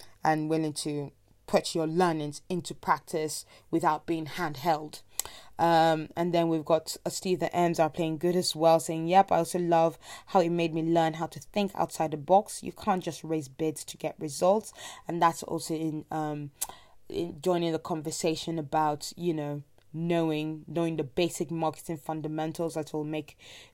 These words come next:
um, your copy way more than by now. Um, and then, yeah, we've got, um, Steve Hammer replying to Timothy Jensen, where Timothy said this, "It's easy to get sucked into trend chasing and thinking that being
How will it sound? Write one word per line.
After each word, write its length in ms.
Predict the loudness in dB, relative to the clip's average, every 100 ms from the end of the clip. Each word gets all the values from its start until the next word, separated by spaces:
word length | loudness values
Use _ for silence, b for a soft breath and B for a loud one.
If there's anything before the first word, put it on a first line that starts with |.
| -4
um, 320 | -2 0 -4
your 180 | -2 -4
copy 380 | 0 -4 0 -2
way 260 | 0 0
more 240 | 0 -2 -2
than 360 | -4 -6 -10 -2
by 240 | -2 0
now. 540 | -4 0 2 4 2 -6 B B B B B 4
Um, 480 | 6 8 6 2 -2
and 200 | -2 0
then, 220 | 2 2 4
yeah, 160 | 6
we've 240 | 6 2 2
got, 320 | 2 2 2
um, 440 | 2 2 -2 -6 _ _ _ _ -20 _ -18
Steve 300 | -10 -4 -2
Hammer 320 | 4 4 6
replying 640 | 2 0 2 4 2 0 -6 B B B
to 240 | -2 0
Timothy 460 | 0 -2 -4 -4 -8
Jensen, 580 | 4 4 4 0 -4 -2
where 100 | -4
Timothy 340 | -4 -6 -6
said 420 | -4 -2 -2 -4
this, 240 | 0 0 -2
"It's 160 | -10 -8
easy 200 | -4 -4
to 120 | -4
get 160 | -6 -6
sucked 320 | -4 -4 -4
into 160 | -10
trend 320 | -10 -4 -2 -2
chasing 360 | -4 -4 -6
and 120 | -6
thinking 340 | -6 -6 -4 -4
that 200 | -6 -4
being 240 | -6 -6